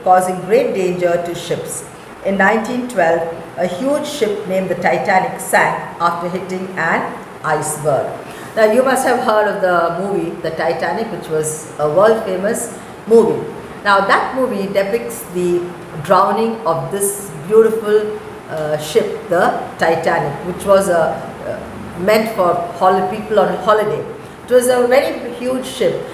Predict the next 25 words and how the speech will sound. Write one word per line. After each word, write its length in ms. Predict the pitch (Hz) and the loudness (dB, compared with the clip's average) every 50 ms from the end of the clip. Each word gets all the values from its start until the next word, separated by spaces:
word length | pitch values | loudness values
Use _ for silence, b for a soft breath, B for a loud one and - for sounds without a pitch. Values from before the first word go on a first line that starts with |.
| B B - | B B -2
and 220 | 185 196 196 190 | -2 -2 0 2
on 160 | 208 240 269 | 4 4 4
its 260 | 311 302 - - - 196 | 4 0 0 -4 -6 -2
way, 340 | 196 180 175 175 175 180 180 - - - | 0 0 0 0 -2 -4 -8 -10 -2 2
when 400 | 196 190 190 190 190 190 - - - - - - - - | 2 2 4 2 -4 -6 -8 -10 -12 -12 -14 -10 -6 -4
it 180 | - - - | -4 -4 -2
is 140 | 196 190 196 | -4 0 2
on 160 | 185 175 180 | 2 2 2
the 80 | 185 180 | 0 0
sea, 340 | - - 240 226 196 170 160 - - - 185 - | -2 -2 -2 -2 -2 -4 -4 -6 -10 -12 -8 -8
it 80 | 196 190 | -8 -6
m-, 280 | 196 185 180 170 - - - - - - - - - - | -6 -6 -6 -8 -8 -10 -12 -14 -16 -16 -16 -14 -2 0
accidentally 760 | 196 226 226 - - - 240 233 233 240 - 202 208 202 208 202 - | 0 0 0 -2 -2 0 2 2 2 0 -2 -4 -6 -6 -6 -2 -2
hit 220 | 220 208 - - - - 170 | -2 -2 -2 -8 -10 -6 -4
an 220 | 175 170 170 170 170 - - | 0 0 0 0 -2 0 2
iceberg, 640 | 185 196 196 175 - - 139 139 143 139 127 120 - - - B B B B B B B | 2 2 4 2 -2 -4 -4 -4 -4 -4 -4 -6 -6 -10 -12 B B B B B B B
and 440 | 190 196 196 190 185 190 - - | 2 2 2 0 -4 -6 -8 -2
the 420 | 180 180 175 170 160 160 160 165 - 202 | 0 2 4 4 4 4 4 2 0 -2
impact 580 | 214 - - - 285 294 294 285 - - 226 196 | -4 -4 0 4 4 4 4 2 -2 -4 -4 -4
was 200 | 196 196 - - | -4 -4 -4 -4
so 320 | - 254 262 285 285 285 | 0 2 4 4 4 4
s-, 200 | 285 - - - | 2 -2 -6 -8
hard 480 | - - - 214 190 180 156 147 139 143 - B B B B - 170 | -10 -6 0 2 2 4 4 2 -2 -4 -6 B B B B -8 -4
that 260 | 185 180 175 180 180 | -2 -2 -2 -2 -2
the 300 | 185 180 175 170 170 165 | 0 0 0 0 0 -4